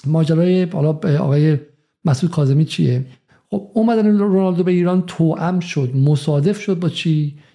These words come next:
یعنی این جمعیت میلیونی که نه، ولی مثلاً اون هزاران نفری که دنبال رونالدو دویدن، <laughs> دقیقاً، دقیقاً چهل و هشت ساعت بعد از روزی بوده که قرار بوده که میلیون‌ها ایرانی بیان تو خیابون و با چوب و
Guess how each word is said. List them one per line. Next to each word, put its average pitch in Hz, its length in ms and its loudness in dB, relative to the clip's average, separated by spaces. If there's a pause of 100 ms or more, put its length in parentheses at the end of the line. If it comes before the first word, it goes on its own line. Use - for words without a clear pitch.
یعنی 151 120 2
این 160 80 4
جمعیت 151 540 -2
میلیونی 143 560 2
که 170 100 -2
نه، 165 200 2
ولی 160 180 2
مثلاً 160 220 2
اون 160 260 4
هزاران 143 440 2
نفری 165 260 0
که 151 300 0 (300)
دنبال 156 380 2
رونالدو 139 560 0
دویدن، 143 680 2 (380)
<laughs> - 380 -18
دقیقاً، 156 560 0 (180)
دقیقاً 139 640 -4 (380)
چهل 143 220 -2
و 135 60 0
هشت 175 200 2
ساعت 185 540 -4 (460)
بعد 180 480 0
از 170 180 -2
روزی 202 400 0
بوده 175 360 -2
که 175 140 -6
قرار 165 340 -2
بوده 175 200 -4
که 175 140 -6
میلیون‌ها 151 680 0
ایرانی 156 540 0
بیان 170 260 0
تو 160 120 -2
خیابون 175 680 0 (480)
و 151 200 -2
با 156 160 -4
چوب 196 600 -4
و 147 280 -2